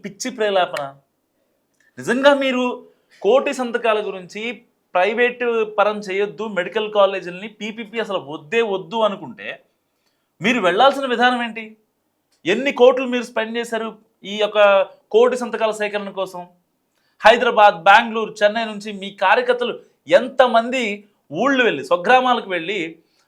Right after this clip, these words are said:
నానా బాధలు పడి, ఆ, పొలమో తులమో అమ్ముకొని కూడా కొంతమంది స-, సంతకాలు పెట్టించారు అంతో ఎంతో ఇచ్చి. అ-, అంత, అంతకెందుకు దిగజారాల్సి వస్తుంది?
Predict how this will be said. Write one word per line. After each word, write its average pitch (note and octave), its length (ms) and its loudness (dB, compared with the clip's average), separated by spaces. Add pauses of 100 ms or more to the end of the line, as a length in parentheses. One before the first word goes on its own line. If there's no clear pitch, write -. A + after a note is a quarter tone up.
నానా A#3+ 360 8
బాధలు G#3+ 420 4
పడి, F#3+ 220 -2 (500)
ఆ, C#3 40 -4 (240)
పొలమో A#3 420 6
తులమో G#3 280 0 (100)
అమ్ముకొని G#3+ 480 0
కూడా G#3+ 220 4
కొంతమంది G#3 360 -6
స-, G3 320 2
సంతకాలు A#3 380 0
పెట్టించారు F3+ 440 -10 (600)
అంతో G3+ 320 2
ఎంతో G#3+ 160 -2
ఇచ్చి. - 400 -6 (1200)
అ-, C4+ 160 0
అంత, C#4 140 2 (240)
అంతకెందుకు C4+ 500 -2 (100)
దిగజారాల్సి B3+ 540 6
వస్తుంది? E3+ 380 -20